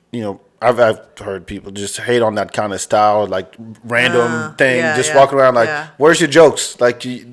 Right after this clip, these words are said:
Speaker 1: like, set up punchline. Like, no, this is what he does.
Speaker 2: Yeah.
Speaker 1: And it, it works. Like, you can't,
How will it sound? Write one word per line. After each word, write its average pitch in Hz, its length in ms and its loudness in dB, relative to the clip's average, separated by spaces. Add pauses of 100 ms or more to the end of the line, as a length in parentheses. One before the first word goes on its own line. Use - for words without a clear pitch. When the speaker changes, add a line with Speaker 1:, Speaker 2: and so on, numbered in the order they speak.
(120)
Speaker 1:
like, 117 180 -2
set 165 180 4
up 160 160 4
punchline. 165 380 2
Like, 131 160 0
no, 302 280 -2 (340)
this 185 180 0
is 208 100 -6
what 202 180 4
he 196 60 -2
does. 175 460 2
Speaker 2:
Yeah. 156 220 -10 (340)
Speaker 1:
And 151 380 2
it, 151 380 2
it 135 240 2
works. 120 580 0
Like, 123 160 0
you 147 80 -8
can't, 170 480 -4